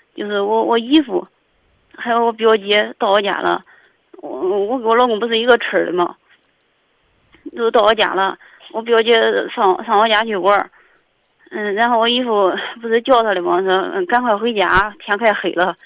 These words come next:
嗯，上我家。嗯，我姨夫对我公公不是说了一句客套话吗？是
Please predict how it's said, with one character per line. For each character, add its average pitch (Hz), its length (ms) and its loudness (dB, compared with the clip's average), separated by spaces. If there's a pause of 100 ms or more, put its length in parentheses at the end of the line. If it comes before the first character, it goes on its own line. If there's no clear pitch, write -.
(680)
嗯， 190 320 2
上 208 160 0
我 208 100 2
家。 175 220 -2 (480)
嗯， 202 200 0
我 240 100 0
姨 262 100 0
夫 240 140 -2
对 226 180 0
我 220 140 6
公 196 200 2
公 214 120 0
不 226 80 -4
是 233 80 -2
说 190 180 0
了 196 140 4
一 226 60 0
句 226 100 -2
客 233 220 -2
套 196 160 2
话 202 180 2
吗？ 180 240 -2
是 170 180 -2